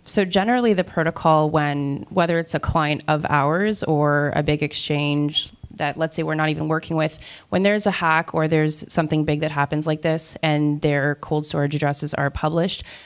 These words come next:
our team is on it. Like, we're on it, we're monitoring it, and, and we're not the only ones. Like, everybody in this space, this is our bread and butter. So, um, in terms of being able to tra-, like, I'm not gonna speak specifically about Quadriga because it's, it's still an open case.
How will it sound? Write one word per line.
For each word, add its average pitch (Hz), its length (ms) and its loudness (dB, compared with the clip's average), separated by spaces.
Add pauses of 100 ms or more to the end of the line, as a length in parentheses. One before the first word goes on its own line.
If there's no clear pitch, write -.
(120)
our 175 140 2
team 180 280 -2
is 165 100 0
on 139 220 0
it. 101 180 -10 (340)
Like, 160 380 -2
we're 160 120 4
on 165 200 2
it, 165 100 -2
we're 160 140 0
monitoring 151 520 0
it, 147 200 0
and, 151 260 0
and 175 140 0
we're 170 120 4
not 175 160 -2
the 156 100 0
only 151 160 2
ones. 143 320 0
Like, 156 100 -2
everybody 160 500 0
in 156 160 2
this 147 160 -2
space, 160 360 -4
this 156 120 -6
is - 80 -4
our 143 120 -2
bread 143 180 -2
and 143 80 -2
butter. 143 340 -4 (460)
So, 175 720 2
um, 170 480 0
in 202 120 2
terms 254 380 0
of 220 140 -2
being 180 260 0
able 170 320 0
to - 180 -4
tra-, - 280 -6
like, 196 160 2
I'm 196 80 2
not 208 100 2
gonna 202 220 0 (120)
speak - 400 -2
specifically 180 640 -2
about 165 220 0
Quadriga 156 500 -2
because 170 260 -6
it's, - 300 -6
it's 170 220 -4
still 165 200 0
an 160 80 2
open 156 240 0
case. 156 440 -4